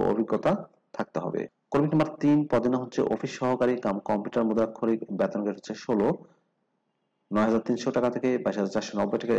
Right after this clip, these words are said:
স্কেলে নিয়োগ করা হবে একজন। কোনো স্বীকৃত বোর্ড থেকে উচ্চ মাধ্যমিক certificate বা সমমানের পরীক্ষা উত্তীর্ণ, computer typing এর গতি সর্বনিম্ন বাংলায় বিশ,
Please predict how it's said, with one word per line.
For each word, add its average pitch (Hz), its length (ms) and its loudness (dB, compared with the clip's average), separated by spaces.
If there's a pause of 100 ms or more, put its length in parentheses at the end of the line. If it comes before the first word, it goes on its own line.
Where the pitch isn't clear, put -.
স্কেলে 117 240 -2
নিয়োগ 113 160 2
করা 113 160 0
হবে 131 120 0 (220)
একজন। 87 280 -2 (840)
কোনো 135 180 2
স্বীকৃত 131 320 0 (120)
বোর্ড 120 200 2
থেকে 123 200 2
উচ্চ 113 200 -4
মাধ্যমিক 117 300 0
certificate 107 460 -2 (100)
বা 90 80 -2 (100)
সমমানের 107 360 -2
পরীক্ষা 110 300 -4
উত্তীর্ণ, 110 260 -2 (640)
computer 123 380 2
typing 117 300 2
এর 120 160 2
গতি 117 180 0 (100)
সর্বনিম্ন 110 400 0 (220)
বাংলায় 104 340 2 (880)
বিশ, 123 140 4